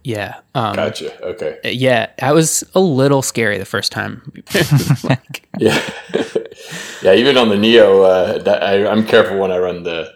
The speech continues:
Speaker 2: the, the face mill. It's, uh, <laughs> very light cut, very, uh, light depth of cut, but it does leave a really nice finish.
Speaker 1: It, it does.
Speaker 2: So.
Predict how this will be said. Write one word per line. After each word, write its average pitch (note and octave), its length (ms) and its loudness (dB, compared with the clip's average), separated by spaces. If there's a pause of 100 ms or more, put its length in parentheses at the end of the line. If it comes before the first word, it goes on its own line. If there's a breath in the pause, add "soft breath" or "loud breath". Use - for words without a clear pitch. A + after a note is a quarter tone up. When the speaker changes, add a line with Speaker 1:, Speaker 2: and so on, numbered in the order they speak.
Speaker 2:
the, F2 260 -8 (680)
the F#2 200 -12
face - 300 -8
mill. D#2+ 340 -10
It's, - 240 -18
uh, F#2 100 -8 (120)
<laughs> - 440 -12
very G#2+ 200 0
light G2 280 -2
cut, - 320 -2
very, F#2+ 440 -6
uh, E2 200 -10
light F2+ 300 -8
depth F2+ 220 -8
of E2 100 -20
cut, - 340 -6
but - 240 -14
it E2+ 140 -12
does A2+ 200 -2
leave F2 120 -6
a E2 60 -14
really F2 180 -10
nice D#2+ 260 -12
finish. - 380 -18
Speaker 1:
It, D#3+ 160 -6 (100)
it E3+ 280 -6
does. C#3 320 2
Speaker 2:
So. - 100 -12